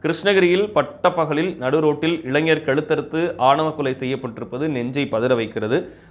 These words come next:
அரசியல் கொலை, ஆதாய கொலை, ஆணவ கொலை என குற்றவாளிகள் அச்சமின்றி வாடிக்கையாக செயல்படும் இந்த ஆட்சியில் தமிழ்நாடே கொலைக்களமாக மாறி போயிருப்பது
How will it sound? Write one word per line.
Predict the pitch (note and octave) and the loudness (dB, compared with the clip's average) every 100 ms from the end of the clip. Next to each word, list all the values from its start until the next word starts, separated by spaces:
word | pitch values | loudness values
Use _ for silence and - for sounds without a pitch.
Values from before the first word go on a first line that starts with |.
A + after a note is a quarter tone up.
| - | 2
அரசியல் | D3 F#3 G3+ F#3 E3+ | 4 4 4 0 2
கொலை, | D#3+ E3 | 2 4
ஆதாய | F3 C#3+ D#3 E3+ D#3+ | 6 6 6 4 2
கொலை, | D#3 D3+ F3+ F#3 | 0 0 0 2
ஆணவ | B2+ D3 E3+ D#3 | 4 4 4 -2
கொலை | D3+ D3 D3 | -2 -2 0
என | C3 E3+ G3 | 0 0 -2
குற்றவாளிகள் | C3 - E3+ E3 D#3 D3+ | -6 0 2 2 2 2
அச்சமின்றி | B2+ B2+ E3+ D#3+ D3+ E3+ | 2 2 -2 -2 -2 0
வாடிக்கையாக | C3+ C#3+ D#3 D3+ D3 D3 | 2 2 0 0 0 0
செயல்படும் | C#3+ C#3 C#3 C3+ C3+ B2 | -4 -2 0 -2 -2 -6
இந்த | C3 C3 | 0 2
ஆட்சியில் | B2 A#2+ A#2+ F3 - - - - | 2 0 -4 -4 -4 -20 -20 -2
தமிழ்நாடே | C3+ D#3 E3 D3+ C#3+ F#3 | 0 2 4 4 4 0
கொலைக்களமாக | F#3 C#3 D#3 D#3 C#3+ C3+ B2+ B2+ | 0 0 0 2 0 4 2 0
மாறி | C3 A#2+ C#3 C#3+ | 0 4 4 2
போயிருப்பது | A#2+ B2 A#2 - - - C3 | -4 -4 -4 -8 -14 -8 -2